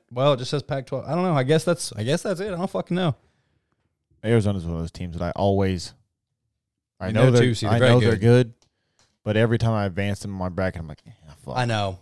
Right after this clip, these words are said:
Speaker 2: We'll, we'll see what
Speaker 1: It is
Speaker 2: happens.
Speaker 1: because we didn't watch them at all. I
Speaker 2: No.
Speaker 1: haven't seen a single game.
Speaker 2: Mm-mm.
Speaker 1: Um, what was another one? Kansas beat Texas Tech by nine.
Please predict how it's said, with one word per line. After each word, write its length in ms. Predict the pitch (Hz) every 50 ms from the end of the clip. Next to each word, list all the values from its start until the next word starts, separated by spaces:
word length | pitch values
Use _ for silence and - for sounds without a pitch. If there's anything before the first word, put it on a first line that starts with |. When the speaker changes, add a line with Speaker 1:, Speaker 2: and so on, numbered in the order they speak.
| _ -
Speaker 2:
We'll, 180 | 104 98 90 87
we'll 160 | 87 101 107
see 140 | 92 - 110
what 100 | 110 -
Speaker 1:
It 40 | 139 139
is 80 | 139 113
Speaker 2:
happens. 20 |
Speaker 1:
because 260 | - - - 139 123
we 80 | 120 127
didn't 180 | 123 120 117 113
watch 180 | 110 110 101
them 120 | - 104 92
at 80 | 90
all. 240 | 87 87 90 - - - _ -
I 100 | 117 113
Speaker 2:
No. 40 | 120
Speaker 1:
haven't 140 | 135 - 110
seen 180 | - 123 113 104
a 40 |
single 220 | - - 110 98 90
game. 280 | 92 92 92 92 - - 71 69 64 - - _ _ _ _ _ _ _ _ _ _ _ _ _ _ _ _ _ -
Speaker 2:
Mm-mm. 60 | 107
Speaker 1:
Um, 680 | 110 110 107 104 104 104 101 98 98 98 95 98 95 92 _ _ _ _ _ _ _ _ _ _ _ _ _ _ _ _ _ _ _ _ _ _ _ _ _ _ _ _ _ _ _ _ _ _ _ _ _ _ _ _ _ _ _
what 100 | 110 101
was 120 | 101 95
another 280 | 98 98 98 95 95 92
one? 160 | 92 92 92
Kansas 600 | - - 139 143 143 139 131 139 139 131 - - 127
beat 260 | 120 127 127 127 -
Texas 320 | - 131 123 - - 117 -
Tech 240 | - 131 127 -
by 120 | 135 123 123
nine. 400 | 123 127 131 131 131 131 127